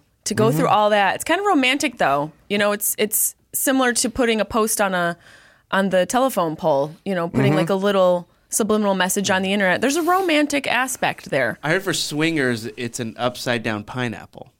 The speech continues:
Speaker 2: Oh,
Speaker 1: Oh, yeah,
Speaker 2: really?
Speaker 1: I've heard
Speaker 3: See
Speaker 1: that
Speaker 3: an
Speaker 1: too.
Speaker 3: upside down pineapple.
Speaker 2: Why?
Speaker 3: They swing. I don't know. It's just odd enough to where
Speaker 1: I don't,
Speaker 2: Yeah.
Speaker 1: I don't wanna know why. <laughs>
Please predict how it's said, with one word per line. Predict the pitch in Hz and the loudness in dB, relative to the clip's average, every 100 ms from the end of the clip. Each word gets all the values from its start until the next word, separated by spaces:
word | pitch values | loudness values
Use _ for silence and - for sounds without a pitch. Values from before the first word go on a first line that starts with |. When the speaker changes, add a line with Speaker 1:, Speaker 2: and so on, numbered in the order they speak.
| _ _ _ - | _ _ _ -2
Speaker 2:
Oh, | 123 143 | 2 4
Speaker 1:
Oh, | 214 | 4
yeah, | 208 190 190 | 4 4 2
Speaker 2:
really? | - | 0
Speaker 1:
I've | 240 | 2
heard | 226 | 0
Speaker 3:
See | - | 2
Speaker 1:
that | 190 - | 0 0
Speaker 3:
an | 120 | 0
Speaker 1:
too. | 175 | 2
Speaker 3:
upside | 151 123 | 2 0
down | 123 113 110 | 0 -2 -4
pineapple. | 123 113 104 95 | -4 -4 -4 -2
Speaker 2:
Why? | 120 196 220 101 78 | 2 4 4 0 -2
Speaker 3:
They | 113 | -4
swing. | - - 113 87 | -4 -6 -6 -4
I | 143 | -2
don't | 196 156 | 0 0
know. | 101 - - _ - | -2 -8 -20 _ -8
It's | 135 | -2
just | 165 127 | 0 2
odd | 143 156 | 2 2
enough | 143 123 113 - | 2 0 -2 -6
to | 123 | -4
where | 113 117 117 | -2 -2 0
Speaker 1:
I | 226 | 2
don't, | - | 4
Speaker 2:
Yeah. | 131 92 | 4 2
Speaker 1:
I | 269 | 2
don't | 285 | 2
wanna | 240 208 | 2 2
know | 185 165 | 2 2
why. | 156 147 147 | 2 2 -2
<laughs> | 156 | -4